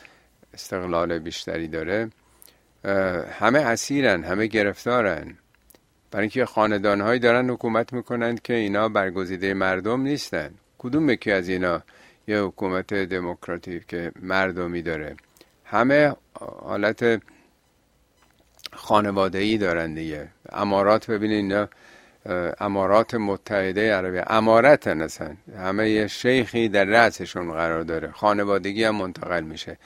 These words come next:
عربستان هم میگه غیر از اینه. هزار فامیله، اینا بین خودشون داره می‌گرده. اصلاً صحبتی از حاکمیت مردم، اه، ارزش‌های دینی نیست. دین وسیله است در واقع.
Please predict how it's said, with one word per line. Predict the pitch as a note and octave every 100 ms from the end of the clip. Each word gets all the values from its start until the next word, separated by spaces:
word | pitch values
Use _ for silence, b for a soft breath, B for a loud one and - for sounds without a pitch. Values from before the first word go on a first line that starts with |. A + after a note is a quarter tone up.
| B B -
عربستان | A2 G#2+ G2 F#2+ - A2+
هم | G#2
میگه | G2+ G2+
غیر | G2+ A2+ G#2
از | F2
اینه. | E2 C#2+ C2+ b b b b b _ _
هزار | - G#2 G#2 G2
فامیله، | - F#2 F#2 G2 F2
اینا | E2 E2+ G2 G2
بین | G2+ G#2
خودشون | F#2 B2+ A#2 G2+ A2+
داره | G2+ G2
می‌گرده. | G2 G2 F2 D#2 D2 D#2 - b b b b b _ -
اصلاً | G#2+ - C3+
صحبتی | C3 - A2+ G#2 A#2+ - A2+
از | G#2 F#2+
حاکمیت | F#2+ F#2+ G#2 G2+ G2 -
مردم، | G2 F#2+ F#2 F2+ F2+ G2+ A2 G#2 F#2+ - B B B _
اه، | F#2+ F#2 D#2 C#2 - - - -
ارزش‌های | G2+ F#2+ F#2 - F#2+ F#2+
دینی | F#2 G2 G#2+ C3+
نیست. | B2 F2 -
دین | C3+ D3+ D3+
وسیله | B2 A2+ B2+ B2 B2+
است | G#2+ -
در | E2+
واقع. | D#2+ D#2 D2+